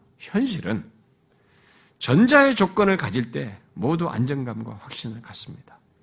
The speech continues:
예수 그리스도 때문이 아니라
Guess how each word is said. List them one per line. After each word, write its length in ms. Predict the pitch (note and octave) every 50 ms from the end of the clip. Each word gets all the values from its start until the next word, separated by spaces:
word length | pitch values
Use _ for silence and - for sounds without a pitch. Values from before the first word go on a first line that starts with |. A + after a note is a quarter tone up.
| _ _ _ _ _ _ _ _ _ _ _ _ _ _ _ _ _ -
예수 320 | G#2 C3+ D3+ - E3 -
그리스도 340 | - D#3 D#3+ D3+ E3 D3+ C3
때문이 300 | - E3+ F3+ F3+ E3+ D3
아니라 500 | B2 A#2 B2 A#2+ C#3 D#3 C3 F#2 -